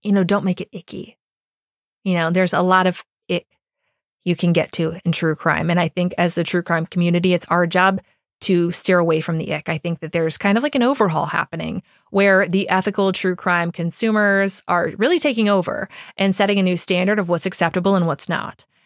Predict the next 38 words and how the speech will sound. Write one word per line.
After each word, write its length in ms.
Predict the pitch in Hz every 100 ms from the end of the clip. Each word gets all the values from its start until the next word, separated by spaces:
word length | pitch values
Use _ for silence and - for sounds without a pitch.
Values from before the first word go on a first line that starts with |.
| _ -
And 440 | 190 175 170 165 -
I 160 | 160
love 480 | 160 165 170 262 277
that. 360 | 269 262 262 -
So 440 | - 196 185 185
let's 140 | - 202
just 160 | 226
remember 400 | 208 190 180 180
that 220 | 175 165 165
the 100 | 190
information 500 | 202 214 202 185 185
we 80 |
have 380 | 165 165 170 202 - _
is 360 | 190 175 170 - _ _ _ _ _
what 160 | 175 175
we 80 | 170
get. 360 | - - - _ _ _ -
We 80 | 175
don't 160 | 165
deserve 400 | 165 160 170 165
more. 340 | 220 262 277 277 -
We're 80 |
not 140 | 185 170
entitled 460 | 175 - 220 220
to 100 | 202
more. 340 | 214 214 214 208 _ _ _
And 120 | -
it's 140 | 185 -
our 180 | 185 180
job 300 | 175 175 180
to 80 |
just 180 | 185 165
advocate 580 | - 175 180 - 175 175
and 120 | - 165
support 560 | 180 - 247 240 -
where 200 | 175 180
we 120 | 170
can. 640 | 165 - 247 233 226 226